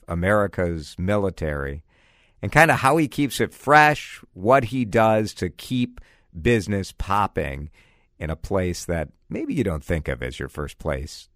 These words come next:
to go out to eat. Mike German, Justin Ahlstrom, two innovators operating in the suburbs, two different, uh, approaches,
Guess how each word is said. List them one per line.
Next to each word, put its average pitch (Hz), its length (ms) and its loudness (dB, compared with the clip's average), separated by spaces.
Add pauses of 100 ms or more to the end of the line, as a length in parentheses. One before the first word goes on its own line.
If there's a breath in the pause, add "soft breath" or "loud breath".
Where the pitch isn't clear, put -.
to 90 100 -4
go 76 220 -2
out 65 240 -4 (180)
to - 140 -8 (100)
eat. 67 200 -12 (600)
Mike 139 200 8
German, 123 540 2 (100)
Justin 139 400 6
Ahlstrom, 110 420 0
two 202 240 0
innovators 131 640 2
operating 131 480 4
in 127 80 -2
the 117 80 -4
suburbs, 92 520 -2
two 139 360 -4 (180)
different, 156 540 2 (580 soft breath)
uh, 95 380 2
approaches, 156 760 2